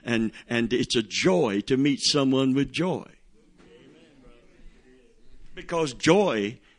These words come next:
isn't what this world is running on. Not the lasting joy that God can and will give you. Amen. Be no more conformed to this world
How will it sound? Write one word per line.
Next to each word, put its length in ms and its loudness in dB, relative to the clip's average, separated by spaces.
isn't 480 4
what 200 2
this 200 4
world 300 6
is 160 2
running 340 4
on. 300 -10
Not 300 4
the 100 4
lasting 800 0
joy 480 2
that 240 -2
God 440 -4
can 400 -4
and 240 -6
will 200 0
give 340 -4
you. 160 -8
Amen. 480 -2
Be 160 4
no 180 2
more 220 2
conformed 580 -2
to 100 -2
this 220 -2
world 420 0